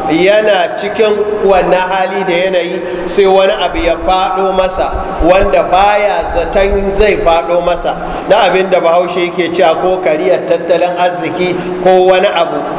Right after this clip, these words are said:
Sai aka wayi gari, duk abin da yake iyawa ko yake ga ya fi ƙarfinsa ko yake ga zai iya yi,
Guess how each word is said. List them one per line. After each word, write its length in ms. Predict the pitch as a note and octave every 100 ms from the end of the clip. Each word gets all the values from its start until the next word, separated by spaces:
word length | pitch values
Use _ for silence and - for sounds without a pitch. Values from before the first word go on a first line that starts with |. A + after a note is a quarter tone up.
| -
Sai 140 | - F#3+
aka 320 | F#3+ G3 F3+
wayi 320 | E3 E3 F3+ F3+
gari, 320 | F3 E3 F3 F3 E3+ -
duk 240 | - - -
abin 400 | F#3 F3+ F#3 F3+
da 80 | E3+
yake 480 | F3 E3+ E3+ E3
iyawa 760 | - F3+ D#3+ D3+ D3+ D3 D3+ D3+
ko 160 | E3+ F3+
yake 380 | F#3 - E3+ D#3+
ga 80 | D#3+
ya 220 | E3+ E3+
fi 80 | F3 E3+
ƙarfinsa 520 | E3+ E3+ F3+ F3+ D#3+ F3 F3+ F3+
ko 140 | F3
yake 300 | F#3 F3 E3+ E3
ga 80 | D#3+
zai 160 | F#3+ F3+ F#3
iya 140 | E3+
yi, 120 | D#3+